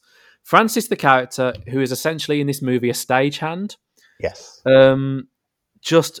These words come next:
Speaker 1: where do I even start on Francis? Like, he, he's, i-,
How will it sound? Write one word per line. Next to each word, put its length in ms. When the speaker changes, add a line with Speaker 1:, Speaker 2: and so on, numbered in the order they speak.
Speaker 1:
where 280
do 120
I 60
even 160
start 320
on 80
Francis? 540
Like, 180
he, 220
he's, 480
i-, 40